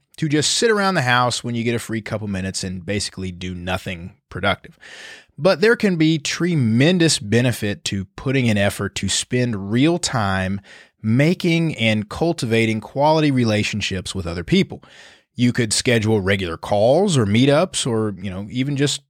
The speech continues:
send one or two texts a day to people you haven't talked with in a while. Uh, I've heard some people say, you know, ins-, if they've got five minutes, instead of scrolling Instagram or TikTok,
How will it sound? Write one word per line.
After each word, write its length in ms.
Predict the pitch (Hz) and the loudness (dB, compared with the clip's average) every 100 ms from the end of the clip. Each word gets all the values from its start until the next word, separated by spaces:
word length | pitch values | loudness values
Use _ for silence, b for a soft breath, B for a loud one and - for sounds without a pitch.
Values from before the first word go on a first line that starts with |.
| - | -6
send 320 | - 160 117 | -2 0 2
one 160 | 123 | 2
or 80 | 165 | 2
two 220 | 147 170 | 0 -2
texts 400 | 160 160 180 - | -2 -4 -4 -6
a 40 | 143 | -2
day 280 | 131 175 151 | 0 0 0
to 100 | 107 | -2
people 340 | 131 139 123 | -4 -2 0
you 120 | 117 | 4
haven't 280 | 117 135 113 | 4 2 -2
talked 320 | - - - | -4 -4 -4
with 220 | - 104 | -8 -4
in 80 | 101 | -4
a 60 | 190 | -4
while. 420 | 190 - - - B B B B B | -8 -10 -12 -18 B B B B B
Uh, 260 | 85 90 90 | -8 -6 -4
I've 220 | 104 107 | -2 0
heard 200 | 131 139 | 2 2
some 160 | - 135 | 2 2
people 240 | 143 131 | 2 0
say, 220 | - 131 | 2 2
you 120 | 123 | 2
know, 100 | 113 | 2
ins-, 200 | 110 - 113 | 0 -2 -4
if 180 | 113 - | -6 -2
they've 160 | 117 | -2
got 220 | 104 131 117 | 2 0 2
five 280 | 139 127 | 2 4
minutes, 320 | 123 151 156 - | 2 0 0 -2
instead 280 | 117 135 | -2 -2
of 40 | 113 | -2
scrolling 500 | - 131 135 135 117 | -4 -2 0 0 0
Instagram 680 | 139 254 147 110 110 151 156 | 0 0 -2 0 2 2 2
or 140 | 113 | -2
TikTok, 640 | - - - 127 104 110 | -4 -6 -4 0 0 -2